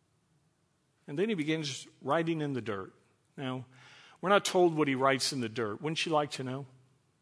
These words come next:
I imagine that what Jesus is writing in the dirt is the sins of the people in the crowd, right? He's reminding everybody of, "Oh yeah, what about you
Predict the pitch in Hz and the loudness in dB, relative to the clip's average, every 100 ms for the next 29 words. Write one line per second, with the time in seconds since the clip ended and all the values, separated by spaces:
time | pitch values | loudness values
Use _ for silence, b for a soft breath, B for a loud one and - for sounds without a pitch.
0 | - B B B B B _ _ 165 208 | -20 B B B B B _ _ 6 6
1 | 170 156 165 156 156 135 127 131 120 135 | 6 4 4 2 0 0 2 0 -2 -4
2 | 139 135 127 - - 135 123 139 139 139 | -4 -2 -4 -4 -4 -6 2 4 4 2
3 | 131 123 113 123 120 120 - 135 123 107 | -2 -4 -4 -2 -2 -4 -4 -4 -2 -4
4 | 117 - 131 - 170 160 143 127 113 120 | -10 -6 -4 -2 -2 -4 -4 -6 -8 -8
5 | 143 135 131 123 113 110 127 120 110 117 | -6 -6 -4 -6 -6 -6 -6 -6 -10 -16
6 | _ _ _ - 135 143 - - 147 127 | _ _ _ -12 -10 -10 -14 -10 -8 -2
7 | 135 139 151 151 131 120 117 120 120 117 | 0 2 0 0 -2 -2 -2 -2 -2 -2
8 | 117 113 110 160 160 151 135 135 139 139 | -2 -4 -8 -10 -6 -4 -4 -6 -4 -4
9 | 127 143 123 | -4 -8 -8